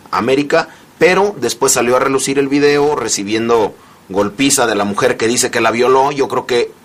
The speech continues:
ella lo violó a él después de ver yo la tranquiza que le puso. Pero bueno, eh, Neymar ya salió a hablar, está agradecido con todos, habló con los periodistas tras el escándalo de, de violación,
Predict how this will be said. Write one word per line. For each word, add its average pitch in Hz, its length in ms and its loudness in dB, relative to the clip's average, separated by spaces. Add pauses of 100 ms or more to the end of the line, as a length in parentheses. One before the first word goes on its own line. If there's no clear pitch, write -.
(100)
ella 165 260 2
lo 127 140 2
violó 131 360 2
a 147 100 2
él 214 180 0
después 139 340 -2
de 143 80 0
ver 139 220 0
yo 139 260 0 (400)
la 117 200 -2
tranquiza 123 440 -2
que 107 100 -2
le 107 120 0
puso. 196 420 -2 (320)
Pero 135 200 2
bueno, 214 340 0 (560)
eh, 120 800 0
Neymar 156 500 2 (580)
ya 147 160 2
salió 147 440 2
a - 20 2
hablar, 131 440 0
está - 160 -6
agradecido 127 440 0
con 113 200 -6
todos, 131 520 0
habló 110 240 -2
con 120 100 0
los 107 120 -2
periodistas 104 640 -2
tras 98 200 0
el 95 120 -2
escándalo 107 520 0
de, 87 480 -6
de 90 140 -2
violación, 120 680 0